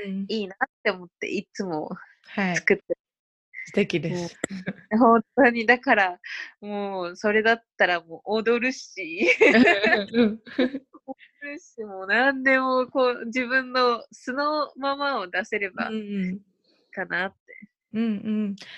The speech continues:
Speaker 1: で、Instagramとか見てて思ったんですけど、結構日本の方、レゲトン聞く方が多いんですか？
Speaker 2: あ、めっちゃくちゃディーエム来ます。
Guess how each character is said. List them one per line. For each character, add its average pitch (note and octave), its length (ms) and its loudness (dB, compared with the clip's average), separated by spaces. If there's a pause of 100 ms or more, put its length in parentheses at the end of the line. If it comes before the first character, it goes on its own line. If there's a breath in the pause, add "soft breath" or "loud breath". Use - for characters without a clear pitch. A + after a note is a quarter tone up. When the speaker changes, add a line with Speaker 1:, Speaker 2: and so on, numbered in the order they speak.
(100)
Speaker 1:
で、 B3 180 4
Instagram F4 540 4
と A3+ 120 0
か A3+ 100 4
見 A3 120 4
て - 100 0
て - 80 -2
思 G#3+ 160 -2
っ A3 80 -6
た G3+ 140 0
ん F#3+ 60 0
で F#3 80 -2
す - 80 -12
け F#3+ 120 -6
ど、 G3 160 -2
結 E4 260 -2
構 A3 180 2
日 G3+ 120 -2
本 A3 160 2
の A3+ 140 -4
方、 A3 360 0
レ A#3+ 140 6
ゲ B3 100 4
ト C#4 160 0
ン C#4 100 -4
聞 - 100 -12
く C#4 140 -4
方 C#4 240 -6
が G3 100 -6
多 F#3 80 -2
い G3+ 40 -4
ん G3 40 -8
で D3+ 100 -8
す - 80 -16
か？ - 260 -14 (680)
Speaker 2:
あ、 C4+ 160 -6 (260)
め F4 200 -2
っ - 20 -6 (200)
ち F#4+ 60 -6
ゃ F#4+ 60 -2
く - 80 -16
ち F#4 100 -4
ゃ E4+ 60 0
デ D#4 80 -10
ィ D#4 40 -6
ー E4 60 -4
エ D4+ 40 -6
ム C#4+ 120 -10
来 C#4+ 100 -6
ま C4+ 120 -6
す。 - 200 -20